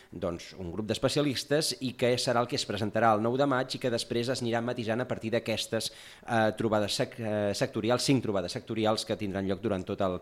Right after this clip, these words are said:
tot el mes de maig, eh, per, de cara a modelar un document definitiu que, segons va explicar el regidor Jordi Mas, la intenció seria aprovar-lo, eh, si no té moltes esmenes o moltes modificacions, abans de l'estiu,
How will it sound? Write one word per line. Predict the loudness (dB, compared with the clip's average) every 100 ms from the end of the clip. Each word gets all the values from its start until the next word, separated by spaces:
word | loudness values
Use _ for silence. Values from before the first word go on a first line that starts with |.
| -10 -12
tot | -6 -4
el | -4
mes | -4 0
de | 2
maig, | 2 0 -4 -10 -20 -10 0
eh, | 2 4 2 4
per, | 6 6 4
de | 0
cara | 2 2
a |
modelar | 2 0 0 2 0 -4 -20 -4 6
un | 6 6
document | -2 -2 0 0
definitiu | 0 0 2 0 2 2 2 2
que, | 4 6 6 2 2
segons | 0 0 0 0
va | -4
explicar | -2 -2 2 4
el | 4
regidor | 2 0 0 2
Jordi | 0 0
Mas, | -2 -2 -2
la |
intenció | -2 -2 -2 -2 -2
seria | -2 -4 -2 -2
aprovar-lo, | 0 2 2 2 0 -2 -4 -12 -16 -16 -12 -2
eh, | 0 2
si | 2 2
no | 2 2
té | 2
moltes | 4 4 4 2
esmenes | 0 0 0 0 -2 -2
o | -2
moltes | 0 -2 -2
modificacions, | -4 -4 -4 -2 0 0 -2 -6
abans | -4 -2 -2 0
de | 0
l'estiu, | 0 -2 0 0